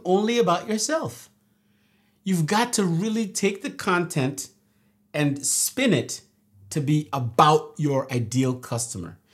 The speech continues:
Because when they realize that they are the hero of the story that you are telling, they will pay attention. That's the big problem.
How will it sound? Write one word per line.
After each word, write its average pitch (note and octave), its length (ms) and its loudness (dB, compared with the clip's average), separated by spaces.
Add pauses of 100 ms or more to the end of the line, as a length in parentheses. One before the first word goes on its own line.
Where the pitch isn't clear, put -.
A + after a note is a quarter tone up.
(140)
Because D#3 240 2
when F3+ 180 4
they A3+ 140 6
realize G#3+ 480 4
that B2 260 -2
they G3 480 4
are D#3 160 4
the D3+ 100 2
hero F3+ 580 4
of D3 240 2
the C#3 260 0
story A3 800 4
that F3 160 -2
you G#3+ 440 6
are D#3 120 2
telling, D#3+ 560 4 (400)
they C3 120 2
will A#2+ 200 0
pay A#2+ 180 -2
attention. A2 540 -4
That's - 240 -2
the A#3 80 -6
big E3+ 260 0
problem. G#2+ 420 0